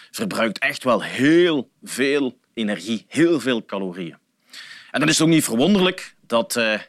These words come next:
wanneer je zoveel calorieën verbruikt, ja, dat je de fameuze man met de hamer tegenkomt, de fameuze hongerklop krijgt. Elke zichzelf respecterende wielrenner heeft die wel eens ooit tegengekomen, hoor. Ik ook.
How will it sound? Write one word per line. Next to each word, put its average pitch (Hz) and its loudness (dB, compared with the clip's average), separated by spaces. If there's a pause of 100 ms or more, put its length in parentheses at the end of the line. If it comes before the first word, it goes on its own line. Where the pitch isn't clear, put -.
(120)
wanneer 104 -2
je 101 0
zoveel 110 -4
calorieën 104 -4
verbruikt, 85 -10 (680)
ja, 123 -2
dat 107 0
je 110 2
de 110 -4
fameuze 127 2
man 135 4 (320)
met 110 -4
de 113 -2 (120)
hamer 123 -4 (200)
tegenkomt, 127 -4
de 107 -6
fameuze 117 -2 (180)
hongerklop - -4
krijgt. - -10 (400)
Elke 175 2
zichzelf 135 -2
respecterende 110 -6
wielrenner 120 -2 (340)
heeft 110 -2
die 110 -2
wel 110 2
eens 107 0
ooit 110 0
tegengekomen, 107 -2
hoor. 98 -10 (260)
Ik 117 -4
ook. - -2